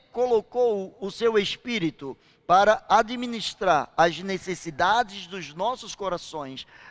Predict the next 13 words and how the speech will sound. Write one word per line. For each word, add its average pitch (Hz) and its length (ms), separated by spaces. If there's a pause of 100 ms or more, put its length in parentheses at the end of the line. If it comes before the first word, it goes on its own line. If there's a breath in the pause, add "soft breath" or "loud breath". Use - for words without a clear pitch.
para 208 220
nos 247 220
socorrer 214 600
nas 170 300
horas, 220 400 (340 soft breath)
eh, 190 220
mais 220 460
veementes, 208 720 (180 loud breath)
nas 202 160
horas 247 380
de 214 80
maiores 220 640
necessidades. 175 840